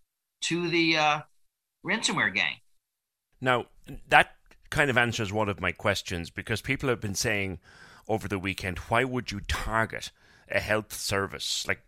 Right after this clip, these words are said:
Speaker 2: as well as the health service executive, we now have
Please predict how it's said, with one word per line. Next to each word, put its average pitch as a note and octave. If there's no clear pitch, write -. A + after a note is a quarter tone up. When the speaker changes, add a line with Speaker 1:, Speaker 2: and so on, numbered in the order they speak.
Speaker 2:
as F#2+
well C3
as C#3
the F#2+
health A#2+
service G2+
executive, F2
we F2+
now A2+
have G2